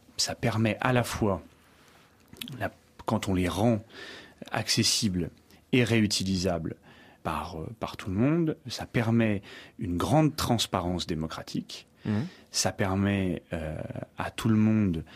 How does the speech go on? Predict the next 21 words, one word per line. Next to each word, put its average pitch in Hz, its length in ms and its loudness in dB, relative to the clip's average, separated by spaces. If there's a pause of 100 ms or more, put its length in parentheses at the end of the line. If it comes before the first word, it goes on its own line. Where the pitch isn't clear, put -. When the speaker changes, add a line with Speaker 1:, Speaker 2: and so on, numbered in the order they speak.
(340)
Speaker 1:
de 80 100 -10
savoir 95 600 0
précisément 98 880 0 (400)
ce - 320 -4 (160)
que 80 320 -6 (520)
font 135 540 4
ces - 160 -2
dirigeants 85 800 -2 (160)
élus, 95 560 -2
ce, - 280 -8 (420)
quels 90 200 -2
services, 110 840 0
euh, 78 220 -6 (460)
les 87 180 -2
administrations 85 840 -4 (260)
rendent, 131 540 4 (540)
euh, 78 160 -4
sur - 240 -2
des 101 80 2
données 98 340 -2
objectives, 110 840 0